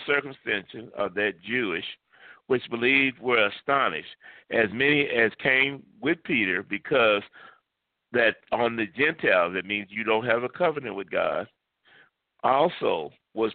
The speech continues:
poured out the gift of the Holy Ghost." It didn't say Holy Spirit. There's a reason for that. The Holy Ghost is containing of the Holy Spirit. The Holy Spirit comes out of the Holy Ghost.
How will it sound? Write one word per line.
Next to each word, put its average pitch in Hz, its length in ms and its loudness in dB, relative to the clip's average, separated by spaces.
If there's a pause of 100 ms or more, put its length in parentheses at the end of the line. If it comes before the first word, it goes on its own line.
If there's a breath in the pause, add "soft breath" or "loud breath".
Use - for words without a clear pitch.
poured 156 440 2
out 120 400 0
the 139 100 -8
gift 120 340 -2 (120)
of 120 180 2
the 135 120 2
Holy 113 420 -2 (760)
Ghost." 185 420 0
It 101 120 -10
didn't 107 220 -8
say 143 80 -4
Holy 135 320 0
Spirit. 104 440 0 (300 loud breath)
There's 156 220 -4
a 170 60 -4
reason 180 440 -6
for 104 120 -8
that. 90 280 0 (380 loud breath)
The 117 120 4
Holy 170 380 2
Ghost 156 380 2 (100)
is 135 240 -6
containing 127 800 0 (300 soft breath)
of 143 260 4
the 123 120 2
Holy 120 380 -2
Spirit. 82 360 -4 (280 loud breath)
The 120 120 4
Holy 156 280 2
Spirit 151 340 -2
comes 131 280 0 (180)
out 143 380 2
of 113 200 4
the 104 140 2
Holy 110 320 -2
Ghost. 110 320 -6